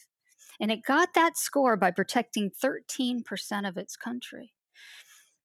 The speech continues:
Here's the thing, Ghana also protected thirteen percent of its land, but has a blockbuster S P I of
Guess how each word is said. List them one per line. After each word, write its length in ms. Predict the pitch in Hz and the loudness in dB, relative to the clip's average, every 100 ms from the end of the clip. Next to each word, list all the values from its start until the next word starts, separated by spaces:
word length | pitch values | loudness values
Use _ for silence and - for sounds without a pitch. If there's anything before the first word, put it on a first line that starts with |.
| _ - | _ 0
Here's 260 | 302 302 | 2 4
the 100 | 269 | 0
thing, 400 | - 302 214 175 | 2 2 2 2
Ghana 480 | - 208 330 339 302 | 4 6 8 8 8
also 420 | - 254 320 - | 8 8 8 6
protected 640 | 240 220 - 202 - 180 - | 6 4 4 2 4 2 4
thirteen 480 | 196 185 - 202 180 | 4 4 -2 -4 0
percent 360 | 202 - 180 | 0 0 0
of 80 | 175 | 0
its 240 | 175 - 180 | -2 -4 -2
land, 320 | 175 170 180 | 0 0 -2
but 140 | - | -2
has 200 | - 214 | 0 2
a 60 | 208 | 0
blockbuster 1040 | 190 277 349 349 - - 185 - - 175 | 0 2 4 4 0 0 0 0 -2 0
S 280 | 202 185 - - | 2 -2 -4 -6
P 160 | 196 | -2
I 400 | 180 180 156 - - | 2 2 2 0 -2
of 240 | 185 | -4